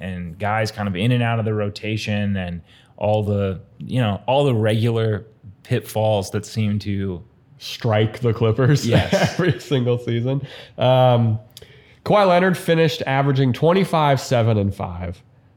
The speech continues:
Speaker 2: on fifty-one, forty, and eighty-nine splits.
Speaker 1: So close to that fifty,
Speaker 2: He was,
Speaker 1: forty,
Speaker 2: like,
Speaker 1: ninety.
Speaker 2: seven free th-, made free throws away from being fifty, forty, ninety. Sixty-two percent true shooting. P G finished averaging twenty-three, seven, and five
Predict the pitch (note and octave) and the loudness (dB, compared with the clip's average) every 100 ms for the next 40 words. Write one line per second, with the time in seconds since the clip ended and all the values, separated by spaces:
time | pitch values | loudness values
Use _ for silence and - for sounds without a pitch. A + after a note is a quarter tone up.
0 | _ - A2 G2 - F3+ F3+ F3+ D#3 C#3 | _ -4 -2 -2 -4 -4 -4 -2 -2 0
1 | B2+ B2 A#2+ - - - G#2+ A2 G#2+ G#2+ | 0 0 -2 -6 -20 -8 0 2 2 0
2 | A2 _ - G#2 F#2 - - G#2 C3 D3 | -2 _ -8 -6 -6 -8 -10 -4 -2 0
3 | C3+ G#2+ F#2 F2+ F#2+ F2 F2+ F2 _ _ | 0 -2 -6 -6 -6 -8 -10 -16 _ _
4 | _ _ - - F2+ - _ - - - | _ _ -18 -10 -10 -10 _ -18 -12 0
5 | D3 B2 - G2+ - G2+ F2+ - G2 - | 2 2 0 -2 -2 -4 -4 -6 -6 -2
6 | D3+ D3 D3+ G#2+ E2+ E2 - - E3 D#3+ | 0 0 -2 -4 -8 -12 -14 -6 0 2
7 | D3+ C#3+ C3 C3+ A#2+ - A#2+ A2 G2+ A2 | 2 0 0 0 -2 0 0 0 0 -2
8 | G#2 G#2 F#2+ F#2 F2+ F2 - F#2+ F2+ F2 | -2 -2 -4 -6 -8 -10 -8 -4 -4 -6
9 | F2 F2+ - F#2+ E2+ F2 E2 E2 G2 _ | -10 -12 -14 -12 -12 -10 -10 -12 -14 _
10 | - - - - C#3+ C3 A#2 G#2 - F#2 | -20 -20 -8 -2 -2 0 0 -2 -4 -6
11 | F#2 F#2 G2 F#2 F2+ _ _ _ _ - | -4 -6 -4 -2 -4 _ _ _ _ 2
12 | D3 C3 C#3+ D#3 C#3 A#2+ A2 A2+ A2+ G#2+ | 4 4 4 2 0 0 0 0 0 0
13 | G2 - A#2+ A#2+ - A2+ - A2 G#2+ G#2 | -2 0 2 2 0 -2 0 -2 0 0
14 | G2 G#2+ A2 C3 | 0 0 0 -2